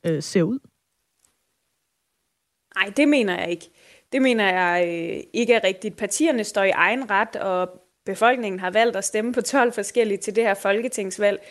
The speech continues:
Speaker 2: Jo ikke fordi vi står for det samme, men fordi vi er vidt forskellige. Og det synes jeg, man skal honorere og holde fast i. Men det ændrer ikke på, at vi på spørgsmålet om velfærd har noget enighed med for eksempel Dansk Folkeparti.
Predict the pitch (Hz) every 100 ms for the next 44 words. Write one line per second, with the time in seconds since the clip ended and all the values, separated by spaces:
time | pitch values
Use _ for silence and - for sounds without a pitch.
0 | - - 214 240 - 226 254 202 - 240
1 | 226 190 180 180 175 175 214 240 - 202
2 | 202 202 226 196 196 - 196 202 214 -
3 | 202 - 208 202 170 170 - 277 285 -
4 | 190 175 - 185 180 180 208 247 190 170
5 | - - 190 226 - 208 - - - -
6 | - 226 254 214 285 311 233 233 262 254
7 | - - - - 214 208 302 330 - 226
8 | 233 254 226 196 185 180 190 294 - 277
9 | 208 247 220 202 196 220 277 254 233 185
10 | 170 175 175 294 240 220 220 - - 214
11 | 269 330 220 262 240